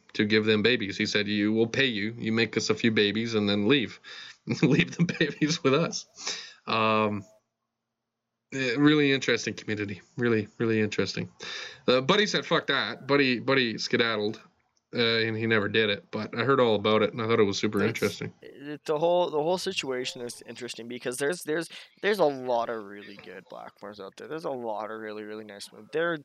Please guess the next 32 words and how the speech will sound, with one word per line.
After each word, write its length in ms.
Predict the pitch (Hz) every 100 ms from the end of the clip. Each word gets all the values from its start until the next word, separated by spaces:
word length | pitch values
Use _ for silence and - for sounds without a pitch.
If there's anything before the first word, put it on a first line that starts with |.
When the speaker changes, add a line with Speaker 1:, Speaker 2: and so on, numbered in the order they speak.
| - - -
Speaker 2:
they're 200 | 240 170
a 40 |
genuinely 680 | 131 - 143 139 135 123 117
nice 320 | 113 113 -
community, 600 | - 123 120 117 113 113
uh, 100 | 101
all 340 | 71 90 123 120
around, 480 | 113 110 113 113
uh, 540 | 113 - - - - 107
aside 360 | - 120 110 113
from 180 | 117
their 180 | 113 110
religious 640 | 107 104 104 104 104 101 - _ -
polygamy 720 | 104 104 107 107 104 95 92 _ _ _ _ _ - _
side. 400 | - - 98 92 - - - _
But 120 | 156
a 60 | 147
lot 340 | 151 156 170
of 100 | 196
'em 200 | 196 175 - -
are 180 | 131 120
against 420 | 113 110 110 -
it, 200 | 151 131
and 120 | 127 113
a 40 |
lot 240 | 110 113
of 120 | 120 117
'em 120 | 117
are 80 | 107
s-, 220 | 104 - - - - - 107
have, 200 | 120 104 -
uh, 120 | -